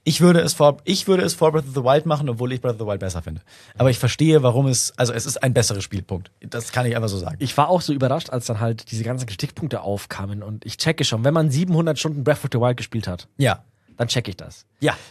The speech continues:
Speaker 2: Aber ich finde, man kann objektiv sagen, es ist ein sinnvoller Nachfolger, der die Fehler aus
Speaker 1: Ja.
Speaker 2: Fehlern gelernt hat
Speaker 1: Es
Speaker 2: und
Speaker 1: macht
Speaker 2: die
Speaker 1: alles, was ein
Speaker 2: verbessert hat.
Speaker 1: Nachfolger machen muss. Und zwar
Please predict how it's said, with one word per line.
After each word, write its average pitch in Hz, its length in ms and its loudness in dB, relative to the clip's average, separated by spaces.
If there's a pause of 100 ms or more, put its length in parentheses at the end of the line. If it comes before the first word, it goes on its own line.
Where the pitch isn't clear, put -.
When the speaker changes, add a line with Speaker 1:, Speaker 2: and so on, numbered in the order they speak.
(140)
Speaker 2:
Aber 139 220 2
ich 131 100 -4
finde, 190 240 4
man 160 140 6
kann 151 180 2
objektiv 151 460 0
sagen, 147 260 4
es 127 120 -2
ist - 100 -4
ein 117 160 0
sinnvoller 156 440 2
Nachfolger, 127 540 2
der 127 260 4
die 123 140 -4
Fehler 170 640 4
aus 139 180 0
Speaker 1:
Ja. - 100 6
Speaker 2:
Fehlern 160 260 4
gelernt 123 400 2
hat 175 80 0
Speaker 1:
Es - 60 -2
Speaker 2:
und - 60 2
Speaker 1:
macht 151 200 2
Speaker 2:
die 135 40 0
Speaker 1:
alles, 170 200 6
was - 20 4
ein 139 40 2
Speaker 2:
verbessert 147 240 4
hat. 147 40 4
Speaker 1:
Nachfolger 135 420 4
machen 107 240 0
muss. 82 220 -6
Und 107 60 -6
zwar 139 480 4